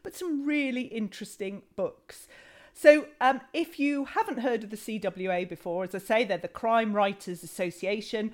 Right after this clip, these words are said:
They're U K based. They were set up in the nineteen fifties, so been going a year or two. And really, they're there to help support crime writers. Um, they've got an annual conference, the annual awards,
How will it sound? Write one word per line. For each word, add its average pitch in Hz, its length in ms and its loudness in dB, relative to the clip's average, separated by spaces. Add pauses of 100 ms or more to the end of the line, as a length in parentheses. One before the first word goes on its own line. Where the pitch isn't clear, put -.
(280)
They're 240 120 2
U 403 440 -2
K 262 240 -2
based. 185 640 -6
They 240 80 -12
were 269 100 -10
set - 340 -2
up 285 160 -2
in 247 120 -2
the 233 160 0
nineteen 220 480 -4
fifties, 190 560 -8
so 214 180 -4 (300)
been 415 180 -4
going 208 260 -2
a 196 60 -4
year 190 340 -4
or 170 140 -2
two. 180 380 -2 (340)
And 247 100 4
really, 330 220 2
they're 240 160 2
there 220 260 2
to 226 120 -10
help 208 180 -4
support 202 540 -4
crime 185 420 4
writers. 156 720 -8 (320)
Um, 165 240 4
they've 156 140 -6
got 160 160 0
an 165 80 -4
annual 165 220 -6
conference, 202 580 -4
the 175 100 -2
annual 160 400 -2
awards, 185 720 -4